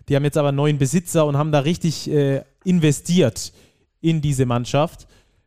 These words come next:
Ähm, die sind also jetzt da mit dabei und, äh, da dürfen wir jetzt echt mal gespannt sein, wie die sich dann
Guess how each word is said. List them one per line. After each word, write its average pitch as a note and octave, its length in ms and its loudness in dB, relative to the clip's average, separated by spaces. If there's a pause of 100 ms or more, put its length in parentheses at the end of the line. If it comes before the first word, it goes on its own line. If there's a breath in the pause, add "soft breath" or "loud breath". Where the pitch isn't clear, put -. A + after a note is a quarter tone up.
(140 soft breath)
Ähm, C3+ 400 -2
die D#3+ 100 -2
sind D#3+ 240 -2
also C#3 580 -2
jetzt C#3+ 360 -2
da C#3 200 2
mit C#3+ 520 -4
dabei C#3 480 0 (300 soft breath)
und, C3 320 -6
äh, B2+ 160 2
da B2+ 140 0
dürfen C3+ 240 -4
wir C3 60 0
jetzt B2+ 280 -6
echt C#3+ 180 -4
mal C3+ 120 0
gespannt C3+ 360 -4
sein, B2 220 -4
wie B2+ 80 -2
die C3 140 -2
sich B2+ 180 -6
dann B2 360 -4